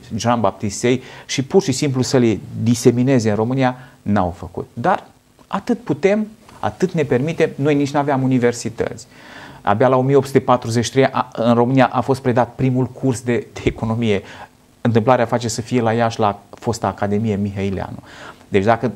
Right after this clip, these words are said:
dacă tu, și prima universitate modernă o avem, este Cuza, la care suntem și noi profesori, o mie opt sute șaizeci. Deci dacă tu ai prima universitate modernă la o mie opt sute șaizeci, cum poți să creezi teorie economică sau, sau cum poți să faci știință?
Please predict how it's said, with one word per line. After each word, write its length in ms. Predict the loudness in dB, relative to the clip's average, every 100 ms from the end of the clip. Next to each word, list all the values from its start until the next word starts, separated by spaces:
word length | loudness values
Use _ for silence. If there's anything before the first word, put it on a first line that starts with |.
| 4
dacă 280 | 4 4
tu, 340 | 0 2 2 2 -8 -16
și 300 | -4 0 0 -2 0
prima 260 | 2 6 4
universitate 600 | 6 4 4 4 4 4
modernă 420 | 4 6 4 6
o 80 | 6
avem, 520 | 6 4 2 0 0 4 4
este 260 | 4 2
Cuza, 360 | 0 2 2 2
la 140 | 2
care 160 | 2 0
suntem 280 | 0 0 0
și 140 | 2
noi 120 | 0
profesori, 540 | 0 -2 0 2 0 0
o 80 | 0
mie 200 | 2 0
opt 120 | 0
sute 140 | -4
șaizeci. 500 | -6 -2 -2 -2 -6 -10 -20 -12
Deci 160 | -6 -2
dacă 280 | 0 0 0
tu 160 | 2
ai 120 | 2 2
prima 340 | 2 4 4
universitate 540 | 2 2 2 0 0
modernă 400 | 0 0 2 2
la 100 | 2
o 40 | 2
mie 160 | 2
opt 100 | 0
sute 120 | -2 -6
șaizeci, 540 | -4 -2 0 -2 -2 -8 -14
cum 200 | -2 0
poți 200 | 2 -2
să 60 | -2
creezi 320 | -2 0 0
teorie 300 | 2 2 2
economică 560 | 0 -2 -4 -4 -6 -8
sau, 220 | -8 -16 -20 -10
sau 140 | -8
cum 180 | -4 -2
poți 180 | -2 -2
să 60 |
faci 240 | 0 -4 -4
știință? 540 | -8 -6 -6 -6 -14